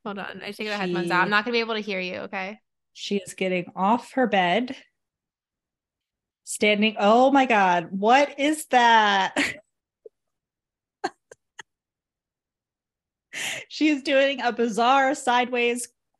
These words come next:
Speaker 2: like a, like the bear, like the bear walking hands, but sideways, but, like, skating sideways.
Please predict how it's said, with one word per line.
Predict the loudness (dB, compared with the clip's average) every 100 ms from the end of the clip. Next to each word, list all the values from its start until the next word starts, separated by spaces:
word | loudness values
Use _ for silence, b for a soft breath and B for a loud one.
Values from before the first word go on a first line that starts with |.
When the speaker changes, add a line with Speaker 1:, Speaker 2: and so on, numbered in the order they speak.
| _
Speaker 2:
like | -2 -2 0
a, | -4
like | -2 -4 -2
the | -4
bear, | -2 2 2 4 2 2
like | 0 -4 -8 -8
the |
bear | 0 2 4 4
walking | 4 2 0 -6 -4 -4 -4
hands, | -2 0 0 -2 -6 -4
but | -4 -2
sideways, | 0 2 4 4 2 2
but, | 0
like, | -2 -2
skating | -6 0 4 4 4 2
sideways. | 2 2 0 -4 -6 -6 -8 -14